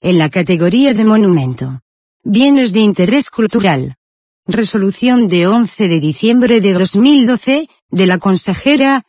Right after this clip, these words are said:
por la que se incoa expediente de declaración de bien de interés cultural para el yacimiento arqueológico de Nertóbriga de Fregenal de la Sierra, en la categoría de zona arqueológica. Cinco.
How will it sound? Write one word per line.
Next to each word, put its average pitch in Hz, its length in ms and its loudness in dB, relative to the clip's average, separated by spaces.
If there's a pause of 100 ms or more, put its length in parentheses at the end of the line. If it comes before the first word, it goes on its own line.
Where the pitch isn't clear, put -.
(220)
por 208 180 0
la 196 140 0
que 208 120 -2
se - 140 -2
incoa 208 400 0
expediente 233 800 0
de 185 180 0
declaración 196 800 0
de 233 120 0
bien 269 300 2
de 254 60 2
interés 233 540 0
cultural 196 720 -2
para 170 240 -2
el 147 160 -2
yacimiento 220 800 0
arqueológico 175 880 -2
de 190 140 0
Nertóbriga 202 640 0
de 180 120 -2
Fregenal 185 720 -2
de 190 160 0
la 160 160 0
Sierra, 160 720 0 (180)
en 170 180 -2
la 180 100 0
categoría 170 760 0
de 180 140 0
zona 240 460 0
arqueológica. 156 960 -4 (420)
Cinco. 139 680 -2